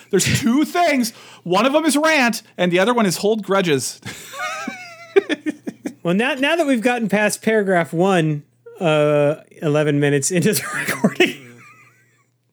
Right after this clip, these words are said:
Speaker 2: big old thank you to our patrons over at Patreon. You guys are helping us keep the lights on and, and the rants a flowing. We appreciate you.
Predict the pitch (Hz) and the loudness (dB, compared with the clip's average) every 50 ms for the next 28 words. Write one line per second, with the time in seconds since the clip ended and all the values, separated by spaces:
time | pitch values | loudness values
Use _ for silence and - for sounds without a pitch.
0 | _ _ _ _ _ _ _ - - 302 320 302 254 - - 392 453 349 349 285 | _ _ _ _ _ _ _ -10 -6 -4 -4 -4 -4 -2 -2 0 2 2 0 0
1 | - 294 269 285 - 254 226 214 208 196 - - 330 302 190 - 208 180 190 202 | 0 0 0 0 0 0 2 2 0 0 0 0 0 0 0 0 -2 0 0 0
2 | 196 190 180 165 170 185 175 170 170 - 170 165 165 175 247 277 269 233 220 208 | 2 2 0 0 0 0 0 0 0 0 2 2 2 2 2 2 2 2 2 2
3 | 208 202 202 196 208 190 185 175 - 202 190 185 185 170 175 185 185 180 - 190 | 2 2 2 2 2 0 0 0 2 0 2 2 2 2 4 2 2 2 2 2
4 | 180 185 180 170 160 143 139 135 - - - - - - - - - 262 269 269 | 2 2 2 2 2 2 0 -2 -6 -18 -20 -20 -20 -20 -20 -8 -2 0 2 2
5 | 254 254 240 233 233 233 214 - 202 196 - - 180 170 151 139 127 117 113 117 | 4 4 2 2 2 2 0 2 0 -2 0 0 0 2 2 2 0 0 -4 -6
6 | - _ _ _ _ _ _ _ _ _ _ _ - 247 240 233 233 - 214 185 | -10 _ _ _ _ _ _ _ _ _ _ _ -2 0 0 0 0 0 0 0
7 | 165 147 151 156 139 131 127 127 - 127 123 135 135 | 0 0 0 2 2 2 2 0 -4 -4 -4 -4 -8